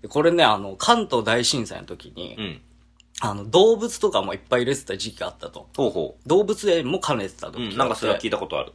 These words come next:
Speaker 1: で、それで、避難してきたんだよ、みんな、人間が。
Speaker 2: うん。人間がね。
Speaker 1: そう。
Speaker 2: うん。
Speaker 1: そしたら、あの、入れる場、スペースなくなっちゃって。
Speaker 2: うん。
Speaker 1: 花屋敷自体。
Speaker 2: うんうん。
Speaker 1: 避難、避難所だったから。
Speaker 2: はいはい。
Speaker 1: そしたら動物邪魔だっつって、
Speaker 2: うん。うん。
Speaker 1: 殺したんですよ。
Speaker 2: え？それが理由？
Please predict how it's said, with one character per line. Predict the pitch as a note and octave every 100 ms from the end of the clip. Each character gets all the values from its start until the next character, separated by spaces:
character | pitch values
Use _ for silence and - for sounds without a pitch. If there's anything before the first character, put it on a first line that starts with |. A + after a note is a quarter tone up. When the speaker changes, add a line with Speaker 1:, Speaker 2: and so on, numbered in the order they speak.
| -
Speaker 1:
で、 | D#3
そ | E3+
れ | G3
で、 | G3 G3 F#2+ - _ _ _
避 | - B3+
難 | B3+ C#3
し | -
て | A#2
き | -
た | -
ん | -
だ |
よ、 | -
み | A#2
ん | G#2+
な、 | G#2 -
人 | A2+ A#2 G#2
間 | G#2+ G#2+
が。 | G#2 F#2 - -
Speaker 2:
う |
ん。 | F#2 F2
人 | E2+ E2
間 |
が | F2+
ね。 |
Speaker 1:
そ | C3 A2 E2+ -
う。 |
Speaker 2:
う | -
ん。 |
Speaker 1:
そ | E3
し |
た | -
ら、 | F3+ A2+
あ |
の、 | G#2 G2+ F#2+ F#2 - _ _
入 | - A#3
れ | A#3
る | D#3 - _ -
場、 | A#2+
ス | A2+ -
ペ | B3+
ー |
ス | D3+
な | A2
く | G2+
な | G2
っ |
ち | F#2+
ゃ |
っ |
て。 | - - -
Speaker 2:
う | G2+
ん。 | E2 - - - _ _
Speaker 1:
花 | - A#2+
屋 | G#2
敷 | - G#2
自 | F#2+
体。 | G#2+ E2
Speaker 2:
う |
ん | D#2
う |
ん。 |
Speaker 1:
避 | - D3
難、 | C3+ A2 A2
避 | -
難 | B2 B2+
所 | B2
だ | G2+
っ | -
た | F2
か | G#2+
ら。 |
Speaker 2:
は | F2
い |
は | E2
い。 | C#2 -
Speaker 1:
そ | -
し |
た | -
ら | -
動 | D3+ F#3
物 | F#3 F#3+ F3 E3+ D#3
邪 | F#2 B2+
魔 | C3 A#2
だ |
っ | A#2
つ | -
っ | -
て、 | - - _
Speaker 2:
う |
ん。 | F2+
う |
ん。 | D2 -
Speaker 1:
殺 | C3 D3+
し | -
た | -
ん | A#2+
で |
す | -
よ。 | - -
Speaker 2:
え？ | A3+ - - _ _ _
そ | -
れ | D3+
が | E3
理 | D#3+
由？ | E3